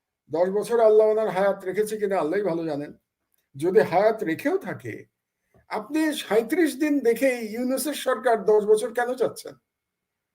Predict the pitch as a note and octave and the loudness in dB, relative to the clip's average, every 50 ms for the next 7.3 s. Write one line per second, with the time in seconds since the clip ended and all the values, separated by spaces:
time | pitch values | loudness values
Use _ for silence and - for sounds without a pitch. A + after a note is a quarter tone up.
0 | _ _ _ _ _ - G3+ B3 G#3+ - - A3 E3+ C#3+ D3+ - - - A#2 A#2 | _ _ _ _ _ 0 0 2 2 -2 -2 -2 -2 -2 -6 -8 -8 -14 -12 -12
1 | G#2+ - - - _ _ _ _ _ _ _ _ _ _ _ _ _ A3 G#3 C4+ | -14 -16 -18 -20 _ _ _ _ _ _ _ _ _ _ _ _ _ 4 4 4
2 | B3+ B3 A3+ C4+ C4 - D4+ D4+ D4 C#4 C#4+ C#4 C4 C4 A3+ F#3 F#3+ - - D4+ | 4 4 -4 -8 -2 0 2 4 4 6 6 6 6 6 6 6 2 2 2 4
3 | D#4+ D#4+ D#4 C#4+ A#3+ G#3 F#3+ - - E3+ C3+ - E3 C3+ C3+ A#2+ B2 A2 A2 A2 | 6 6 6 8 6 4 2 2 -4 -6 -4 -4 -4 -4 -4 -4 -6 -8 -8 -12
4 | G#2+ G#2 A2 A2 A#2 C#3+ C#3+ C3 A#2+ B2 A2+ - - A#2+ - - - - - _ | -14 -14 -14 -6 -2 -2 -2 -2 -4 -10 -12 -12 -16 -20 -16 -16 -16 -16 -16 _
5 | _ _ _ _ _ _ _ _ _ _ B3 B3 C4 C#4 D4 C#4+ C#4+ C4+ A#3+ A#3+ | _ _ _ _ _ _ _ _ _ _ 6 8 8 8 8 8 8 6 6 8
6 | A#3+ C4 B3+ B3 G#3+ G3+ G#3 A3 A3 G#3 A3+ G#3+ G#3 A3+ G#3+ G#3 G#3 F3+ F#3 G3 | 6 4 4 4 4 4 4 2 4 2 0 0 2 2 2 4 4 2 2 0
7 | F#3 C#3 A#2+ A#2 - | -2 -4 -6 -8 -16